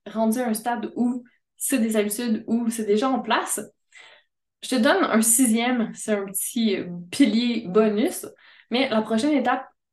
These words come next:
selon moi, ce serait de commencer à investir un petit peu plus sur toi, sur ton développement personnel. Parce que c'est le meilleur investissement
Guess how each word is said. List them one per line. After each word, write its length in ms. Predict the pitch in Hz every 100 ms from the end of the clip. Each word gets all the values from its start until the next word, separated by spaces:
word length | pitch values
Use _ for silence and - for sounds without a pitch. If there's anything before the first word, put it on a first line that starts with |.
| _
selon 300 | - 277 240
moi, 180 | 202 240
ce 120 | 254
serait 260 | 202 - 269
de 300 | 220 240 247 - _ _ _
commencer 500 | 285 262 220 240 262 208
à 60 |
investir 580 | 202 202 202 - 262 262
un 140 | 214 208
petit 140 | -
peu 120 | 214
plus 340 | 214 254 - -
sur 280 | - 214 -
toi, 300 | 220 247 - _
sur 180 | - 220
ton 140 | 220
développement 500 | 208 202 208 - 233
personnel. 640 | 254 208 - 185 - - _ _ _ _
Parce 160 | 208 -
que 120 | 240 240 -
c'est 500 | - - 277 277 - -
le 340 | 202 214 - 190
meilleur 300 | 196 208 208
investissement 800 | 196 185 180 - - 208 185 -